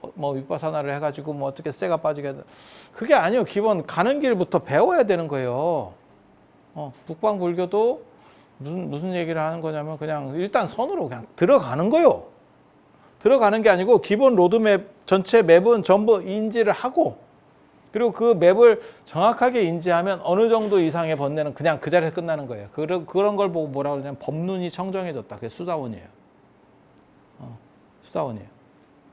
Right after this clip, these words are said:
그러면 반야신경에서는 그런 걸 다 얘기하려고 하는 거, 아니, 이거는 이미 반야신경이 만들어질 때는 기원 후 지금 얘기를 하고 있는 거거든요. 그러니까 이거는 벌써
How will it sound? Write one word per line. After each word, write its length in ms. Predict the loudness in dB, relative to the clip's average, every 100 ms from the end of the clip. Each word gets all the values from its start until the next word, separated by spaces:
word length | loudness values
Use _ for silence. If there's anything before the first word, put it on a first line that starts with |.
| _ _ _ _ _ _ _ _ _ _ _ -14
그러면 380 | 0 2 4 0
반야신경에서는 920 | 2 2 2 4 2 4 4 2 2 0
그런 200 | 0 2
걸 140 | 2
다 180 | 2 0
얘기하려고 440 | 2 0 0 -2
하는 160 | -4 -8
거, 80 | -8
아니, 440 | -2 0 0 -2 -4 -12 -16 -2
이거는 380 | 2 4 2 -4
이미 540 | -4 0 0 0 -4 -16 -20 _ _ -20 -20 _ -6
반야신경이 560 | 2 4 4 2 2 2
만들어질 540 | 0 0 0 0 0
때는 500 | 0 2 2 -2 -6 -16
기원 560 | -4 4 6 6 4
후 640 | -4 -6 -2 0 0 -2 -10 _ -14
지금 300 | -4 -2 0
얘기를 300 | 0 0 -2
하고 160 | 0 0
있는 200 | 0 -2
거거든요. 300 | -2 -4 -4
그러니까 240 | -4 -4
이거는 360 | -2 2 2 2
벌써 540 | 0 2 4 4 2